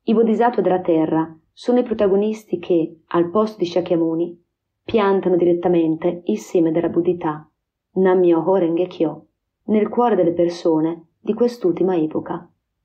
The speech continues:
Sono loro i signori originali degli insegnamenti del capitolo Durata della vita. E il Daishonin,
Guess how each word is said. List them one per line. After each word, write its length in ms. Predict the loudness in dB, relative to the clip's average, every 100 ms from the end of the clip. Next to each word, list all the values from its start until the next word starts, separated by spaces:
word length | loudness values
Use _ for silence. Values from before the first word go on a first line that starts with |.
| _
Sono 320 | -2 2 4
loro 280 | 4 4 2
i 60 |
signori 380 | 0 2 2 4
originali 680 | 2 2 2 2 2 0 0
degli 180 | 2 4
insegnamenti 920 | 2 2 2 4 2 2 0 -2 -4 -2
del 200 | 0 0
capitolo 640 | 0 -2 0 0 0 -2
Durata 380 | 0 2 2 2
della 200 | 2 2
vita. 420 | 0 -4 -6 -12 -14 _ _ _ _
E 120 | -2 0
il 100 | 2
Daishonin, 760 | 0 -2 -2 -2 -2 -4 -8